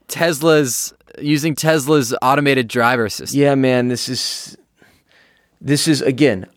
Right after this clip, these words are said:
Speaker 2: I, I, I've said it time and time again, I'll continue to say it. The ways this show has gotten itself in trouble are all involving technology. They're presenting a bunch of technologies that would solve a shit ton of problems,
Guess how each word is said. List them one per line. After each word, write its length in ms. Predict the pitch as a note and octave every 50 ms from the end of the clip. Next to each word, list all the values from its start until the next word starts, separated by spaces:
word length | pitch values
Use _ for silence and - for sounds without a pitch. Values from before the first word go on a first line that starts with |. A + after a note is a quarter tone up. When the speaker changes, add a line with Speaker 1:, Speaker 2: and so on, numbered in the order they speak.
| _ -
Speaker 2:
I, 80 | A2+
I, 400 | A#2+ - - G#2+ B2+ B2 A2+ F#2+ B2
I've 80 | -
said 200 | - - D#3+ D3
it 140 | C#3+ A#2+ -
time 220 | - D3 D3 C#3+ C#3+
and 80 | B2
time 160 | C#3+ C#3 C3+
again, 200 | B2+ A#2 B2 B2
I'll 80 | A#2+ A2+
continue 420 | - B2 G#2 - C#3 C3+ C3+ C3
to 60 | A#2+ G#2
say 220 | - - A#2 G#2+
it. 120 | F#2+ - -
The 60 | A2
ways 340 | G#2+ A#2+ B2+ C#3 C#3+ - -
this 240 | - G#2+ - - -
show 220 | - - C3+ C3
has 120 | B2+ A2
gotten 220 | A2 B2 A#2+ A2+ A#2
itself 280 | G#2 - B2 A#2 A2
in 80 | A2+ G#2
trouble 300 | - - B2+ B2 A#2+ A#2+
are 100 | A#2 G#2+
all 220 | G#2 A2+ A2+ A2+
involving 340 | A2 G#2+ G2+ G#2 G#2 G2 F#2+
technology. 640 | F2 - G#2 F#2 F2+ D#2 B1+ B1 - - - - _ _ _ _ - - - _ _ _ _ _ -
They're 100 | B2+ C3
presenting 580 | - - D3 A#2+ G#2 B2+ D3+ D#3+ D#3 F3+ E3 D#3+
a 60 | C3
bunch 280 | A2 B2 B2 C3+ C#3 E3
of 100 | D3+ -
technologies 880 | - F3 E3 C#3+ D3 C#3 C3 B2 B2 A#2 - B2 B2 B2 - - - _ _ _ _ _ _ _ _ _ _ _ _ _ _ _ _
that 80 | - -
would 140 | - G#2 -
solve 440 | - - - D#3 C#3+ C#3+ D3+ D3 C#3
a 60 | B2
shit 300 | - - - D3 C#3+ C#3+
ton 160 | - D3+ D#3+
of 80 | D#3 D#3+
problems, 680 | - D3+ C3 B2+ A2 A#2 C3 D#3 F3 - - -